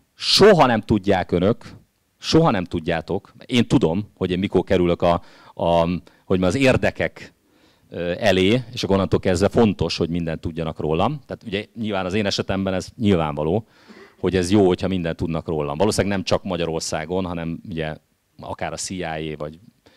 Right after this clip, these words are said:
ha palesztinokról beszélek, akkor Mossad, ha az i-, izraeliekről, akkor majd nem tudom, a, a palesztinok figyelnek meg, hát nyilván egy politikus,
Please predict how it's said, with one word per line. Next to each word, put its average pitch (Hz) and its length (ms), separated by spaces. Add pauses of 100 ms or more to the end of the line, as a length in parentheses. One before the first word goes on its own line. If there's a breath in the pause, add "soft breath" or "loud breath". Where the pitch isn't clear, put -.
(140 soft breath)
ha - 80
palesztinokról 113 520
beszélek, 90 280
akkor 82 180
Mossad, 120 460
ha 80 200
az 80 140
i-, 113 140
izraeliekről, 98 640
akkor 80 240
majd 78 140
nem 82 140
tudom, 80 220
a, 76 100 (580 loud breath)
a 80 240
palesztinok 127 580
figyelnek 117 440
meg, 107 160
hát 107 120
nyilván 104 180
egy - 80 (100)
politikus, 107 640